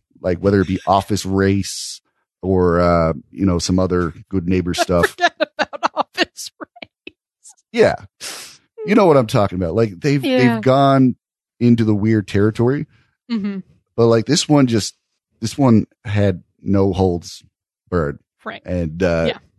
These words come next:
Speaker 1: I just love this stuff. It's, it's, it's the kind of silliness that I crave. And I've been very sated by this sketch.
Speaker 2: <laughs> Yeah, this was chaotic in the best way possible.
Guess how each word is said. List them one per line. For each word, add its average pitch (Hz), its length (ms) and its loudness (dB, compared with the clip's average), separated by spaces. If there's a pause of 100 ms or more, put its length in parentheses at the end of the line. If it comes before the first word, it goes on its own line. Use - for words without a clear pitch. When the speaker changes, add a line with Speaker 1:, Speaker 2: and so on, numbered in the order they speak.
(640)
Speaker 1:
I 110 80 0
just 113 200 -2
love 117 180 0
this 85 120 -6
stuff. 69 360 -10
It's, - 580 -12 (800)
it's, - 280 -10
it's - 220 -10
the 90 140 -10
kind 113 200 2
of 101 60 0
silliness 98 640 -4
that 80 200 -8
I 82 120 -4
crave. - 640 -12 (340)
And 78 140 -8
I've 85 140 -2
been 85 160 -2
very 92 360 0
sated 85 380 -4
by 76 160 -6
this 78 160 -8
sketch. - 420 -10 (380)
Speaker 2:
<laughs> - 120 -16 (1160)
Yeah, 226 180 -4
this 269 220 -2
was 381 200 2 (100)
chaotic 220 680 0 (320)
in 214 200 -4
the 214 100 -4
best 202 280 -4
way 202 120 -4
possible. - 560 -12